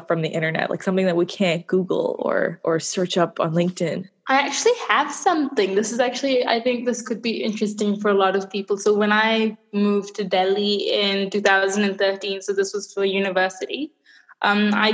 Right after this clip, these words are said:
Speaker 2: couldn't speak Hindi. I couldn't speak Hindi at all. Um, and I was so nervous because I was a South Indian. I can speak some Tamil and I can speak English. And I moved to Delhi and everybody's speaking in Hindi.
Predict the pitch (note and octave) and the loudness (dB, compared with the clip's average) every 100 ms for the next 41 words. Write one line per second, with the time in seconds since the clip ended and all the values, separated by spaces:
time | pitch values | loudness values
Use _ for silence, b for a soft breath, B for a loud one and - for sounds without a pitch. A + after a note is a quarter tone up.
0 | G#3+ A3+ A3+ A3+ - G3+ G3+ G#3+ G3+ F#3+ | 0 0 0 -2 -6 -6 -6 -4 -2 0
1 | F3+ G3 F#3+ G3+ G#3 - G3+ G#3 G3+ G3 | -2 -2 -2 -2 -4 -4 -2 0 0 0
2 | G3+ G#3+ G3+ F#3+ G#3+ D4 - _ _ _ | 0 0 2 2 2 -2 -8 _ _ _
3 | _ - G3 G3 G3 G3 G3 G3 G3 F#3+ | _ -4 -2 -2 -4 -6 -6 -2 0 0
4 | F#3+ - G3+ G#3 A3 G#3 A#3+ A3 G#3+ A3 | 0 2 2 2 2 2 2 0 0 -2
5 | - G#3+ G#3 G3+ F#3+ F#3+ G#3 G3+ G3+ G3 | -2 -6 -2 0 0 0 0 0 0 -2
6 | G3 F#3+ F#3+ G3+ - G3+ - G#3+ G#3 G#3 | 0 -2 -4 -10 -12 -14 -12 -12 -4 -2
7 | F#3+ G3 F#3+ G3 F#3 G#3 - G#3+ G#3+ G3+ | 0 0 0 0 -2 -6 -8 -6 -2 -2
8 | F3+ F#3+ F#3+ G#3 G3+ G#3 G#3 G3+ G3 F#3+ | 0 -2 -2 -4 0 0 0 -2 -2 0
9 | G#3 G3 G#3+ G#3+ G#3+ G#3+ G#3+ - G#3 G3+ | 0 0 -2 -2 0 -2 -2 -12 -12 -6
10 | G3+ G3+ F3+ F#3+ | -2 -2 0 -4